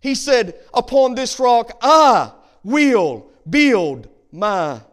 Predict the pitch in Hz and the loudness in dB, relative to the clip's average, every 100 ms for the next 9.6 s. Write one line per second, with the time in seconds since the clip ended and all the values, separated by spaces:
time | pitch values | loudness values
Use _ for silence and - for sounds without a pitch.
0 | _ - - 160 127 _ - - - _ | _ -20 -14 -14 -14 _ -20 -20 -20 _
1 | _ _ _ _ _ _ _ _ _ - | _ _ _ _ _ _ _ _ _ -14
2 | 165 190 165 160 175 160 170 180 - - | -8 -8 -8 -12 -12 -8 -8 -8 -10 -18
3 | - _ _ _ _ _ _ _ _ 156 | -20 _ _ _ _ _ _ _ _ -8
4 | 185 196 185 190 190 190 147 160 - - | -8 -2 0 0 -2 -8 -8 -8 -8 -16
5 | - - - 247 220 190 175 185 220 220 | -14 -8 0 2 4 2 -2 -2 -2 -2
6 | 180 170 226 220 - - 254 226 - - | -6 -6 -4 -4 -4 -6 -4 -4 -6 -10
7 | - - _ _ _ _ _ _ _ 147 | -16 -16 _ _ _ _ _ _ _ -8
8 | 208 277 254 214 151 110 _ - 180 - | -2 0 0 -2 -4 -12 _ -10 -8 -2
9 | 262 277 220 - - - | 2 4 2 -4 -14 -14